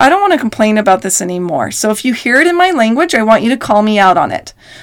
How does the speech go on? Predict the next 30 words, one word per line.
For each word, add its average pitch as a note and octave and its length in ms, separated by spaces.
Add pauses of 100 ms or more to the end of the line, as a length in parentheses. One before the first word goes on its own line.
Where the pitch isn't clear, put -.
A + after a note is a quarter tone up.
(140)
When C4 200
you E4+ 200
do G#3 240
this, C#4 300
and A3+ 340
you B3+ 80
can B3 100
do A3+ 80
it - 140
with - 180
coworkers, C#4+ 640
friends, A#3 520 (920)
<laughs> - 480
it G#3+ 180
really A#3 300
puts A#3 320
you A3 120
in G#3 80
a G#3 60
position G#3 540
to D4+ 160
succeed F4 540
because A#3+ 560
you B3 420
are G#3+ 160
enlisting A3 440
the G#3 60
help G3 220
of F#3+ 100
others. F#3 300